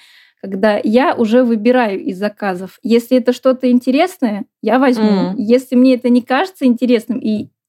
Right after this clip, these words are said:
Speaker 1: во мне это не отзывается, я не возьму. То есть настолько. И по большей части сейчас я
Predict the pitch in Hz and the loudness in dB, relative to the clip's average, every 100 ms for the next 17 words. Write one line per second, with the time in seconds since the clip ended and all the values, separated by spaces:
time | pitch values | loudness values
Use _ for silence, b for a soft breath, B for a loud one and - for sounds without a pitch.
0 | _ - 233 247 240 240 214 214 202 226 | _ 0 4 4 2 0 -4 -2 0 0
1 | 220 190 - 196 233 240 240 262 208 190 | 0 -4 -8 -2 2 2 2 0 -2 -8
2 | 180 _ _ _ _ _ _ - 226 247 | -12 _ _ _ _ _ _ -8 0 0
3 | 262 233 190 - - 240 240 233 - _ | 0 -4 -4 -8 -2 2 2 0 -4 _
4 | _ - 247 240 359 - 302 - 226 - | _ -6 -2 2 0 0 -4 -2 -2 -2
5 | 214 - 277 359 247 220 | -12 -6 -6 -2 -2 -2